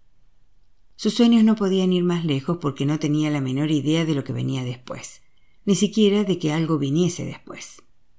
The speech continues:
Y si sabía que estaba mal soñar así en un sacerdote, no veía la manera de obligarse a no hacerlo.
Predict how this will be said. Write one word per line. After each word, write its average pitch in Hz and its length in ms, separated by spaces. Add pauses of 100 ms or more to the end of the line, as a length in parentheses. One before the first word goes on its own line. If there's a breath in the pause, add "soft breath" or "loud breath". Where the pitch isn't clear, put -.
(640)
Y 170 80
si 165 120
sabía 165 460
que 190 80
estaba 175 300
mal 175 180
soñar 165 340
así 160 300
en 160 100
un 160 120
sacerdote, 160 680
no 180 240
veía 170 340
la 165 120
manera 143 360
de 156 100
obligarse 127 440
a 127 60
no 117 80
hacerlo. - 460